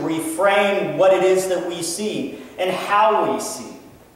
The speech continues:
This is, you see, what causes a stumbling block for the Pharisees. They cannot reframe what they see. Jesus is too human. He's too much a sinner to be the Messiah.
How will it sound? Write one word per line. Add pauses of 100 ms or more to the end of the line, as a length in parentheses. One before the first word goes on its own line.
(840)
This
is,
you
see,
what
causes
a
stumbling
block
for
the
Pharisees.
They
cannot
reframe (960)
what
they
see.
Jesus
is
too
human. (180)
He's
too
much
a
sinner
to
be
the
Messiah.